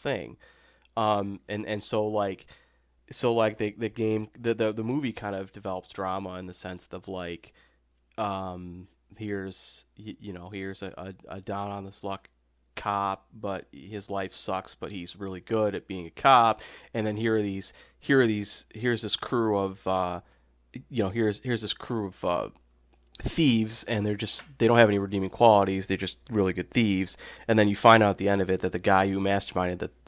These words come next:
theft is, is not the person you thought at the beginning,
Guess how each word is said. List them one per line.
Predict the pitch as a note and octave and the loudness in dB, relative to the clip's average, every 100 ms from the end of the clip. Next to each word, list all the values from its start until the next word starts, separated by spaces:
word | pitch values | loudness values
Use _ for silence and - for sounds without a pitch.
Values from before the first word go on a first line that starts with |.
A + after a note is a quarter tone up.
| - - - _ - - | -20 -20 -20 _ -4 10
theft | F#3 B2+ A#2 - | 12 12 12 6
is, | A#2+ G#2 - - | 4 4 -2 0
is | G#2 - - | 0 -2 -12
not | - A#2 G#2+ G#2+ | 0 6 8 6
the | G#2 | 2
person | - G#2+ - | 0 -2 0
you | F#2+ | -6
thought | F#2 - A2+ F#2+ G2+ | -2 6 8 10 6
at | G#2 | 2
the | F#2+ | -4
beginning, | F#2 B2 D3+ A2 G2+ G#2+ | 0 8 10 10 8 2